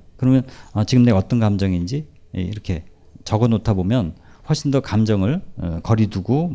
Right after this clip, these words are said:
멀리서 바라볼 수가 있을 겁니다. 자, 표현과 함께 공감, 음, 이거, 어, 아까 거듭 강조한 것이기도 합니다. 누군가가 아파할 때 같이 이렇게 울어주고,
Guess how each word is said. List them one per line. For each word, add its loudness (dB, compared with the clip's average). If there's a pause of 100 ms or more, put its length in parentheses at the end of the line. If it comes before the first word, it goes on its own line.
멀리서 0
바라볼 -2
수가 -6
있을 -8
겁니다. -8 (640)
자, 2
표현과 4
함께 -2 (120)
공감, 2 (180)
음, -6
이거, -2 (220)
어, -8 (140)
아까 -4 (120)
거듭 -2
강조한 0
것이기도 -6
합니다. -4 (1700)
누군가가 4
아파할 2
때 0
같이 -2
이렇게 -2
울어주고, 0